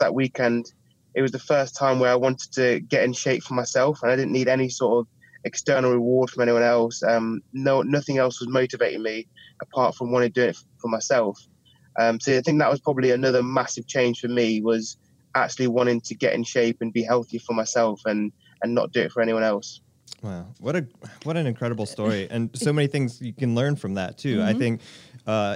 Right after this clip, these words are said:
Speaker 2: instigating, uh, PlayStations as part of public health
Speaker 3: <laughs>
Speaker 2: policy might be interesting. And then also, we're trying to get Tony Robbins on. So what a ringing endorsement.
Speaker 1: <laughs>
Speaker 2: And we'll see if that's enough to bring him on.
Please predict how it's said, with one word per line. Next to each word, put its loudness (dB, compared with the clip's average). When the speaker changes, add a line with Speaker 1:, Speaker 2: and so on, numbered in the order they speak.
Speaker 2:
instigating, 0
uh, -4
PlayStations -4
as -4
part -2
of -4
public 2
health 2
Speaker 3:
<laughs> -4
Speaker 2:
policy 0
might 2
be 2
interesting. -2
And 0
then 2
also, 0
we're 0
trying 0
to 0
get 0
Tony 0
Robbins 0
on. 0
So 0
what 2
a 2
ringing 2
endorsement. 2
Speaker 1:
<laughs> 2
Speaker 2:
And 0
we'll 2
see -2
if 0
that's -2
enough 0
to -2
bring 4
him 4
on. -2